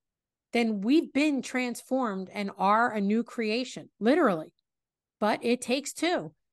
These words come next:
We have to cooperate with the transformation. We have to totally surrender our hearts, our souls, our mind, and our strength to our Lord and King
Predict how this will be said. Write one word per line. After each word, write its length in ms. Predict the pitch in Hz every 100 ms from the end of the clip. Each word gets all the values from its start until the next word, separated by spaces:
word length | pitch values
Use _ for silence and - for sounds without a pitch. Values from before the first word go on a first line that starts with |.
| _
We 240 | 202 240
have 180 | 320 320
to 80 | 320
cooperate 680 | 302 311 294 359 269 190 165
with 140 | 185 -
the 80 |
transformation. 840 | - - 190 190 220 190 190 196 247 - _ _ -
We 160 | 254
have 100 | 339
to 80 | -
totally 500 | - 277 320 370 330
surrender 460 | - 269 254 254 214
our 160 | 156
hearts, 500 | 147 - 262 285 - -
our 60 | -
souls, 500 | - 269 285 285 269
our 120 | 180
mind, 460 | 185 196 240 254 247 _ _ _ -
and 140 | 220
our 120 | 220
strength 520 | - - 262 233 196 - _ _ _ -
to 320 | 277 285 294
our 220 | 254 240
Lord 560 | 202 233 247 190 190 -
and 220 | 214 202
King 460 | - 196 185 185